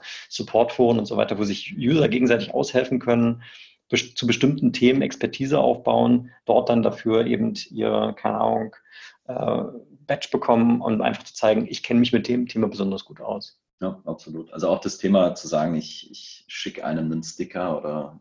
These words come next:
Speaker 2: äh, wie wir vielleicht sagen würden, einen Badge und schreibe da einen kleinen Text dazu, weil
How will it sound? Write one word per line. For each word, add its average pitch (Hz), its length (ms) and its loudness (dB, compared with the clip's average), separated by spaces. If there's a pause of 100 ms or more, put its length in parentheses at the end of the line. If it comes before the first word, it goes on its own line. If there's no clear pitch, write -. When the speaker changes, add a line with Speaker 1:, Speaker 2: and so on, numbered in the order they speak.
Speaker 2:
äh, 71 340 -12
wie 76 120 -10
wir 80 80 -6
vielleicht - 320 -10
sagen 78 300 -2
würden, 80 140 0
einen 73 120 -4
Badge - 380 -6
und 78 100 -6
schreibe - 300 -6
da 78 80 -2
einen 78 140 -2
kleinen 78 260 -2
Text - 260 -12
dazu, 82 480 -4
weil 78 400 0